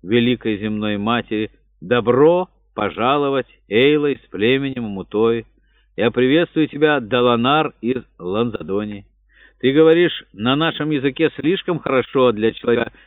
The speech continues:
из дальних краёв. Мне доставляет удовольствие познакомиться с тобой».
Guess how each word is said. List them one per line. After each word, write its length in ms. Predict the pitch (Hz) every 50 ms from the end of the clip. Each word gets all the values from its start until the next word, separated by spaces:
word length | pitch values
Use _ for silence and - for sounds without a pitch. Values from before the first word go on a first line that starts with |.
| _ _ -
из 200 | 113 117 107 98
дальних 380 | 110 120 113 104 107 107 -
краёв. 440 | - 127 123 120 113 98 85 - _ _ _ _ _ _ _ _ _ _ _ _ _
Мне 260 | - 95 101 113 135 147
доставляет 520 | 156 131 _ - 143 151 156 147 - - _
удовольствие 800 | - 120 117 123 120 113 110 135 170 165 - _ - 165 165 143 _ _ _ _ _
познакомиться 720 | _ 120 123 131 156 156 _ - 117 113 110 104 - - 113
с 80 | - _
тобой». 360 | - 107 95 101 98 98